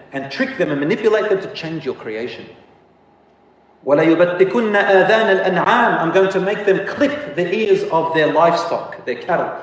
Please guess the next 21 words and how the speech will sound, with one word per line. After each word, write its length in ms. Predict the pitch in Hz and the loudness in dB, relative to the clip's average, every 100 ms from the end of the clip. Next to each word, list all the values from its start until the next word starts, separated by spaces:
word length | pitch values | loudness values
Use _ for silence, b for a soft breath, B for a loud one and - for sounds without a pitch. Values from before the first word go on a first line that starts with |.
| - | -12
and 160 | 123 | -8
their 80 | 123 | -8
sheep 340 | 120 170 151 110 | -4 -2 -2 -6
and 120 | 113 | -10
their 80 | 107 | -2
goats. 220 | 143 127 | 0 0
I'm 60 | |
gonna 120 | 127 127 | -4 -8
make 160 | 143 | -8
them 120 | 131 - | -10 -10
clip 260 | 175 170 | -10 -6
their 100 | 131 | -6
ears, 220 | 160 131 - | -4 -6 -8
to 60 | |
cut, 320 | - - - B B | -10 -10 -10 B B
cut 280 | - 175 170 | -4 -2 0
parts 200 | 180 156 | 0 0
of 120 | 135 | -2
their 100 | 131 139 | -2 0
ears 240 | 160 123 - | -2 -2 -6
off." 180 | - | -10